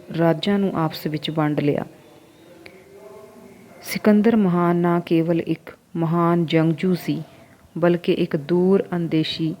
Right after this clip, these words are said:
ਸ਼ਾਸਕ ਵੀ ਸੀ। ਉਸ ਦੇ ਜੀਵਨ ਤੋਂ ਅਸੀਂ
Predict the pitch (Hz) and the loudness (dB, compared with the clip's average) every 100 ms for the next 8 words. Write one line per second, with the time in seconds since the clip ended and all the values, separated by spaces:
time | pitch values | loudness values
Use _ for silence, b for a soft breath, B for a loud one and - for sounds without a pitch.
0 | - - 175 165 156 - 160 151 147 - | -12 -6 0 0 -2 -4 -2 -2 -2 -8
1 | - B B B B B B B B - | -12 B B B B B B B B -4
2 | 208 202 233 185 190 175 180 - 180 160 | -4 2 2 2 0 0 -2 -2 -4 -4
3 | 160 170 | -2 -2